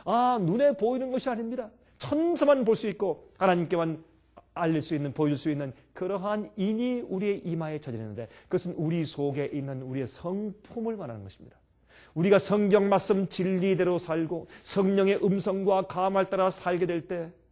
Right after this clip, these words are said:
우리가 주-, 주님께서 하지 말라는 것을 하지 아니하고 주께서 하라는 것을 하면서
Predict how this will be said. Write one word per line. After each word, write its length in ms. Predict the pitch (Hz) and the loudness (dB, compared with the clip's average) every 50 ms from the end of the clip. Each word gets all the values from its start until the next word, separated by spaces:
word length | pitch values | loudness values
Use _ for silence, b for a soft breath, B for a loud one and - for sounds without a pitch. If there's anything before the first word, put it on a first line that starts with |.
| _ b b b b b b | _ b b b b b b
우리가 200 | 185 202 220 196 | 4 6 6 6
주-, 180 | - - - 185 | 4 0 -6 -6
주님께서 360 | 156 202 214 196 220 190 190 | -4 -2 0 0 0 0 0
하지 320 | - - 196 - 220 220 | -2 -4 -4 -2 -2 -2
말라는 520 | 202 196 202 214 233 254 254 262 254 262 254 | -2 2 2 4 4 4 4 2 2 2 0
것을 260 | 240 196 254 247 190 | 0 0 0 -2 -2
하지 140 | 190 156 156 | -2 -2 -2
아니하고 420 | 135 131 131 127 123 - 131 127 | -4 -4 -6 -8 -8 -8 -10 -10
주께서 400 | - 147 - - 220 - 226 196 B B B B | -10 -8 -6 -4 -2 -2 -2 -4 B B B B
하라는 360 | - 247 247 240 240 247 247 | 2 4 4 6 6 4 4
것을 200 | 240 226 202 226 | 4 4 4 2
하면서 480 | 208 - 165 156 151 147 139 - 131 | -2 -4 -2 -2 -2 -4 -6 -8 -12